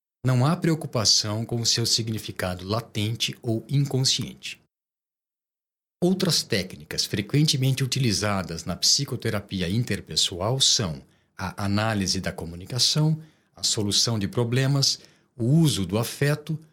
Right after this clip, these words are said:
e o role-playing. Eu vou apresentar cada uma delas com alguns detalhes mais. A análise da comunicação é uma abordagem técnica formal para se investigar a hipótese de que as dificuldades do paciente são causadas,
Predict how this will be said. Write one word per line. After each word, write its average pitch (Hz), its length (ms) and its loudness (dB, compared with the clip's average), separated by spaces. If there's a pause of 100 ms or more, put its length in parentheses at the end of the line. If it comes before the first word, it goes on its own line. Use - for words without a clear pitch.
(200)
e 156 280 4
o 156 80 4
role-playing. 135 640 0 (960)
Eu 139 100 0
vou 147 140 4
apresentar 113 540 0
cada 120 260 0
uma 131 180 2
delas 110 400 -2
com 120 140 -4
alguns 117 340 2
detalhes 101 580 -2
mais. - 500 -6 (1300)
A 147 280 0
análise 135 640 4
da 92 160 -4
comunicação 135 920 2
é 135 140 0
uma 143 240 4
abordagem 90 720 0
técnica 85 640 -6
formal 113 640 0
para 123 240 -2
se - 180 2
investigar 123 760 2
a 127 60 0
hipótese 139 760 0
de 139 140 -2
que 139 220 -2
as 135 120 2
dificuldades 151 800 2
do 120 120 0
paciente 113 640 -2
são 127 220 0
causadas, 95 800 -2